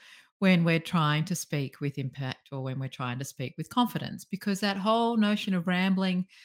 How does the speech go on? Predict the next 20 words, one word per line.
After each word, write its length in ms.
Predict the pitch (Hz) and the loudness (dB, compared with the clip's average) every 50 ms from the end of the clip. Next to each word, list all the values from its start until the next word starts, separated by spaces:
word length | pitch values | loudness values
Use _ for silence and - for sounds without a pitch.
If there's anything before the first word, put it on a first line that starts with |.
| - _ _ _ | -20 _ _ _
that 240 | - 165 156 - 165 | -6 -4 -4 -4 -2
verbal 300 | 180 185 196 190 190 185 | 0 0 2 0 0 -2
diarrhea 680 | 190 202 190 185 185 180 175 160 165 165 165 165 165 170 165 | 0 0 2 2 2 2 2 2 0 0 0 2 0 0 0
that 200 | 165 - - - | -2 -4 -6 -6
just 220 | 156 147 - - | -6 -6 -6 -4
drowns 360 | - 156 151 156 170 175 175 | -2 -2 0 2 2 2 2
our 180 | 185 170 160 156 | 2 0 0 0
audience 520 | - 151 151 147 143 143 139 - - - | 0 0 0 0 0 -2 -4 -6 -8 -8
and 140 | 151 143 139 | -6 -6 -4
has 260 | 120 147 151 143 139 | -2 -2 -4 -4 -4
them 160 | - 147 143 | -6 -6 -6
wondering, 380 | 135 139 143 131 135 139 139 135 | -4 -4 -6 -6 -6 -6 -6 -6
"What 220 | 135 151 190 254 - _ _ - | -4 -4 -6 -6 -8 _ _ -8
the 160 | 185 151 131 | -8 -6 -6
hell 560 | 139 120 - 165 180 226 254 277 285 277 269 | -6 -8 -6 -6 -4 -4 -4 -4 -4 -4 -4
was 180 | 262 247 226 - | -4 -6 -6 -4
that?" 440 | - 196 - - - - - - - - _ _ _ _ _ _ _ _ _ _ _ _ _ _ _ _ | -4 -4 -4 -4 -6 -8 -10 -16 -18 -18 _ _ _ _ _ _ _ _ _ _ _ _ _ _ _ _
doesn't 380 | 196 190 185 190 190 190 202 - | 2 4 6 6 6 4 4 2
exactly 840 | 208 196 185 - 202 165 156 - - - 160 151 147 147 147 147 131 - - | 0 0 2 2 2 2 2 0 -2 -2 0 0 0 0 0 -2 -4 -6 -8
help 360 | - - 156 135 - - | -4 -2 0 0 -2 -4